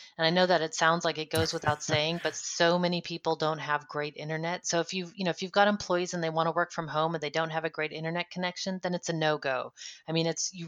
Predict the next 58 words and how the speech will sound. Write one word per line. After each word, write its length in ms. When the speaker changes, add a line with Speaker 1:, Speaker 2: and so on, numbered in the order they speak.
Speaker 1:
really 400
have 200
to 60
have 160
good 160
internet 380
in 100
order 220
for 160
it 80
to 100
work. 300
Because 240
gone 320
are 80
the 80
days 440
that 240
when 140
we 80
say 220
we're 100
gonna 200
work 200
from 200
home 360
and 160
then, 380
you 120
know, 80
we 120
don't 260
talk 340
to 100
anybody 360
at 60
the 120
office, 240
it's 80
like 140
a 40
home 360
day 280
where 140
you're 100
just 200
on 160
your 160
own 200
at 80
home 340
alone 400
and 100
nobody 320
bothers 400
you. 160
I 40
mean, 300